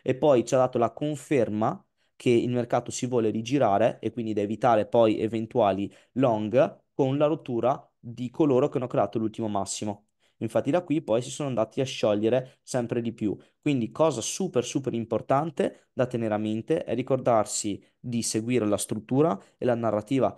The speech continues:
perché se vediamo qui attentamente, qua coloro che avevano creato l'ultimo massimo sono stati superati e dove c'era anche un'ultima opportunità, comunque il mercato è fallito nel riuscire a, eh, concretizzarla, ok? Quindi questo,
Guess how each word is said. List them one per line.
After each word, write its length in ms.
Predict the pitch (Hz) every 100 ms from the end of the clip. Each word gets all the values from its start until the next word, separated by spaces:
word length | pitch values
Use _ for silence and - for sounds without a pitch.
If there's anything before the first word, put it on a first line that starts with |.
| _
perché 240 | - 113 113
se 100 | 120
vediamo 300 | 117 123 120
qui 160 | -
attentamente, 880 | 113 113 113 151 127 110 120 151 -
qua 240 | _ 113 101
coloro 260 | 123 123
che 100 | 117
avevano 180 | 110 107
creato 300 | 117 120 -
l'ultimo 280 | 113 107 117
massimo 560 | 120 113 - 101 95 _
sono 200 | - -
stati 380 | - 98 - - _ _ _
superati 840 | - 117 143 113 107 151 175 -
e 140 | - 123
dove 180 | 131
c'era 240 | 131 131 123
anche 280 | 127 127 117
un'ultima 520 | 120 143 135 135 120
opportunità, 1000 | 123 123 123 131 131 156 123 117 127 _
comunque 280 | _ 117 131
il 40 | 131
mercato 380 | 135 113 -
è 60 | 117
fallito 920 | 117 - 127 117 104 104 120 143 - _
nel 260 | - 123 117
riuscire 640 | 113 117 - 117 113 117 -
a, 720 | 107 101 107 117 - 104 95 95
eh, 20 |
concretizzarla, 960 | - 127 123 123 120 117 95 90 92 _ _ -
ok? 380 | - 135 127 - _ _ _ _
Quindi 380 | 123 123 123 -
questo, 720 | 127 117 - 127 117 - _